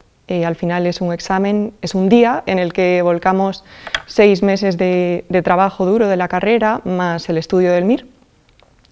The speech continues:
Y creo que por eso es muy importante cuidar, ¿no?, el, el, el examen propiamente dicho y también lo que viene después del examen, que también es muy importante.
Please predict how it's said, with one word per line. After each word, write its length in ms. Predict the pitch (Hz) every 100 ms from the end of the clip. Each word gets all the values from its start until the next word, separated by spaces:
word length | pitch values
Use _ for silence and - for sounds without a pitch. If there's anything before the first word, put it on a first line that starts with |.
| -
Y 320 | 202 214 202 185
creo 220 | 190 190
que 80 | 180
por 180 | 180
eso 340 | 180 - 202 196
es 120 | 185
muy 160 | 180 185
importante 680 | 185 180 180 185 180 208 - - - -
cuidar, 560 | - 196 180 202 214 190
¿no?, 220 | 202 277
el, 540 | 196 175 170 170 170 - _
el, 180 | - 165 202 -
el 240 | 170 160
examen 480 | 160 - 214 226 214
propiamente 480 | 196 190 190 190 196
dicho 420 | 226 - 247 247
y 140 | 190
también 600 | 170 170 175 185 190 190 -
lo 140 | 175
que 80 | 170
viene 240 | 185 196
después 260 | 180 175 185
del 140 | 180
examen, 340 | 175 - 220 220
que 100 | 185
también 220 | 180 180
es 100 | 175
muy 120 | 180
importante. 560 | 175 180 180 214 233